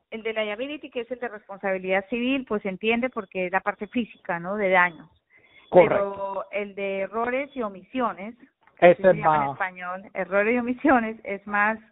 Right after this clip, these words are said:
Speaker 1: es en nuestra carrera como, como brokers o realtors, es si uno lo quiere tener,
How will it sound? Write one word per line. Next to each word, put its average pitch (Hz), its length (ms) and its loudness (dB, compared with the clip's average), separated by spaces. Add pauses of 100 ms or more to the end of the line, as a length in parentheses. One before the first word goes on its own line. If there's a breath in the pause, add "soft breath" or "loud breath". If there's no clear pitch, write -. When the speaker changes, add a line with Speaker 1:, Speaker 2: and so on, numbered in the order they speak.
Speaker 1:
es 208 180 -6 (480)
en 226 140 -8
nuestra 220 320 -4
carrera 247 460 -4
como, 220 600 -12 (420)
como 214 240 -8
brokers 247 420 -8
o 247 80 -6
realtors, 254 580 -6 (260)
es 233 280 -6 (180)
si 233 140 -10
uno 233 180 -6
lo 254 160 -6
quiere 247 280 -4
tener, 180 360 -12